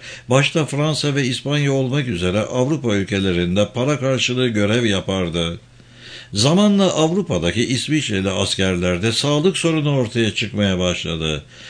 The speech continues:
Hatta askerlerde bayılma, yüksek ateş, hazımsızlık, mide ağrısı belirtileri vardı. Sebebi bilinmeyen bu hastalığa İsviçre hastalığı dendi.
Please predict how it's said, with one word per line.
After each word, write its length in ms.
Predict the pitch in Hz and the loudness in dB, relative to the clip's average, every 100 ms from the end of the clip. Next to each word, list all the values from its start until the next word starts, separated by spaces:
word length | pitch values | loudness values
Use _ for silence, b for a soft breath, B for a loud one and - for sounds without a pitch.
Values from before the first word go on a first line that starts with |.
| B | B
Hatta 460 | 131 143 - 92 92 | -2 -2 0 0 0
askerlerde 800 | - 98 95 87 85 82 98 87 | 0 0 0 0 0 0 0 2
bayılma, 600 | 101 95 92 85 85 85 | 2 2 0 -2 -2 -2
yüksek 540 | 95 110 113 113 101 | 0 0 0 0 0
ateş, 480 | 98 - 92 90 - | 0 0 -2 -2 -2
hazımsızlık, 920 | 113 98 110 95 104 98 82 90 87 - B B | -2 -2 -2 -2 -2 -2 -2 -2 -2 -6 B B
mide 380 | 107 123 107 127 | 2 4 4 2
ağrısı 520 | 113 113 117 139 127 | 2 0 -2 -2 0
belirtileri 640 | 127 123 104 120 110 101 | 0 0 0 0 2 2
vardı. 580 | 92 90 85 82 80 78 - - - - - - - - - - - - - - B B B B B | 2 0 0 0 -2 -6 -14 -20 -20 -20 -20 -20 -20 -20 -20 -20 -20 -20 -20 -20 B B B B B
Sebebi 520 | - 143 185 185 160 | 2 4 4 4 2
bilinmeyen 600 | 156 180 110 78 87 104 | 4 4 4 2 2 2
bu 180 | 151 90 | 0 0
hastalığa 540 | 78 - 85 85 101 | -2 -2 0 0 0
İsviçre 560 | - 123 135 156 151 143 | 0 -2 0 -2 -2 -2
hastalığı 600 | 120 - 107 98 92 85 | -2 0 0 2 2 2
dendi. 640 | 85 80 78 73 73 - | 0 0 -2 -4 -6 -12